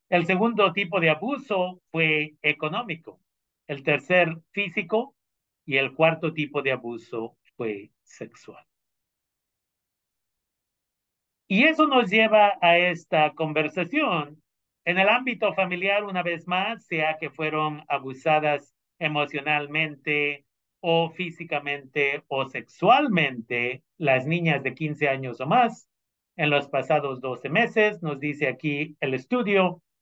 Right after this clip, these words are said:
que el hermano y la hermana típicamente son las personas más frecuentes. Entonces, una vez más, abuso emocional es cuando decimos, "Ah, estás bien gorda", o "Eres una marrana",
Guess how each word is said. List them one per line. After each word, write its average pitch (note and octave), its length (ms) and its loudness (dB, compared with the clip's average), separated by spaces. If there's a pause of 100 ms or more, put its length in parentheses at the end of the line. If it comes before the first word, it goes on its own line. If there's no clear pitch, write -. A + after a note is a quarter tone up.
(960)
que G3+ 360 4
el G3 180 4
hermano C4 800 2
y F#3 140 2
la F3 160 4
hermana D#3+ 800 -2
típicamente D#3+ 880 -2
son D3 440 -4
las C3+ 220 -6
personas C#3 640 -4
más B2+ 400 -6
frecuentes. B2 640 -8
Entonces, D#3 440 2
una E3+ 160 2
vez D3 200 0
más, D3 340 -2
abuso E3 460 0
emocional E3 640 0 (400)
es E3+ 260 2
cuando D#3+ 280 0
decimos, C#3+ 520 -4
"Ah, G#3 220 4
estás F#3+ 360 0
bien F3+ 220 -4
gorda", D#3+ 460 -4 (1040)
o D3 120 -2
"Eres F3+ 320 -2
una F3 380 -4
marrana", D3+ 580 -2